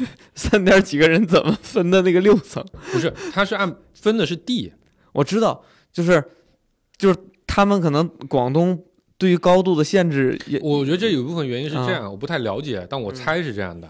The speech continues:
Speaker 1: 嗯。嗯。
Speaker 2: 就是首先广东本身的宅基地就是很稀缺的。
Speaker 1: 嗯。
Speaker 2: 就是村里面的确是宅基地，就刚才说的，回去住很舒服，大家都想要。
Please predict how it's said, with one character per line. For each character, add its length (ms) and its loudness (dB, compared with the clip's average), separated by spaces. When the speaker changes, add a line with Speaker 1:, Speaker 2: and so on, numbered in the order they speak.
Speaker 1:
嗯。 180 -20
嗯。 140 -20
Speaker 2:
就 100 -10
是 240 -6
首 160 -4
先 140 -4
广 280 -8
东 200 -6
本 220 -6
身 200 -8
的 80 -4
宅 180 -6
基 100 -8
地 260 -8
就 160 -12
是 180 -10
很 160 -10
稀 140 -12
缺 200 -8
的。 80 -14
Speaker 1:
嗯。 340 -12
Speaker 2:
就 100 -12
是 100 -10
村 280 -4
里 100 -4
面 180 -8
的 140 -12
确 80 -6
是 100 -8
宅 140 -6
基 140 -8
地， 200 -6
就 120 -10
刚 100 -8
才 100 -8
说 160 -10
的， 60 -8
回 140 -10
去 100 -8
住 140 -6
很 120 -8
舒 220 -8
服， 220 -12
大 100 -14
家 80 -6
都 120 -8
想 180 -8
要。 280 -4